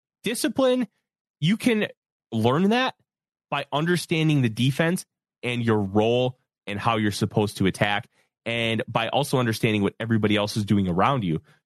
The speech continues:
The less you think and the more you can just react and play, the better off you are. And my hypothetical is that discipline is, uh,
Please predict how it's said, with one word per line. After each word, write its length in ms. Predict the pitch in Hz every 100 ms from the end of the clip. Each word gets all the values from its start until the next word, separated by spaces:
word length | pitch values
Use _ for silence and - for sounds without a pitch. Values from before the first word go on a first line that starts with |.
| -
The 160 | 113 104
less 400 | 104 175 196 -
you 140 | 175 -
think 360 | 202 156 117 - - _ _ _ _ _
and 100 | 120
the 60 | 117
more 240 | 113 127
you 120 | 151 151
can 200 | 156 127
just 260 | 127 -
react 560 | 110 - 98 110 156 _ -
and 200 | 98 -
play, 540 | - 101 98 120 202 _ _ _ _ _ _
the 80 | 110
better 400 | 101 123 131 123
off 160 | 120 -
you 180 | 107 104
are. 240 | 117 92 -
And 300 | 92 90 - _ _ _ _ _ _ _ _ _
my 220 | 117 127
hypothetical 760 | 127 127 - 113 117 131 113 90
is 140 | 85 - 123
that 240 | 104 92
discipline 460 | 92 107 - 123 110
is, 260 | 90 85 - _ _ _ _ -
uh, 180 | 101 95